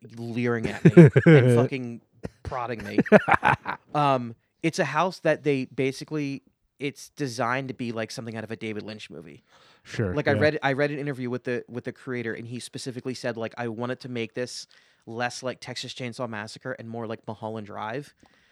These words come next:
Speaker 2: Sure.
Speaker 1: So it's like you have to go to a library on a certain day and go to the librarian and ask for, like, a certain book, and she'll be like, "Oh, it's right here." Then you open the book, and then there's, like, a note saying, like,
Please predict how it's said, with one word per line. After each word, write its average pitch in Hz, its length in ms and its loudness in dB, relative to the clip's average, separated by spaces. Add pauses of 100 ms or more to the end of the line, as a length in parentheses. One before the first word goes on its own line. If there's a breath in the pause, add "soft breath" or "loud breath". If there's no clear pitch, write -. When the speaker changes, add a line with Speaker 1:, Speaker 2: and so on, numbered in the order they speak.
Speaker 2:
Sure. - 200 -4
Speaker 1:
So 135 200 -2
it's 135 160 -6
like 127 260 -4
you 135 140 -8
have 135 200 -6
to 143 60 -8
go 131 160 -2
to 135 140 0
a - 20 2
library 117 500 -6
on 110 100 -10
a 104 40 -18
certain 110 360 -12
day 104 280 -10
and 113 140 -14
go 107 120 -6
to 113 60 -6
the 107 100 -12
librarian 107 480 -10
and 107 80 -14
ask 104 140 -16
for, 120 140 -14
like, 110 100 -14
a 101 40 -20
certain - 340 -16
book, 107 200 -12
and 117 100 -18
she'll 113 80 -16
be 117 80 -14
like, 127 100 -16
"Oh, 156 80 -10
it's - 140 -14
right 123 160 -12
here." 123 160 -10
Then 117 100 -12
you 117 80 -10
open 117 240 -10
the 113 60 -10
book, 110 300 -8
and 117 100 -14
then 110 80 -12
there's, 104 160 -12
like, 110 180 -16
a 113 40 -16
note 107 300 -12
saying, 107 300 -14
like, 107 180 -18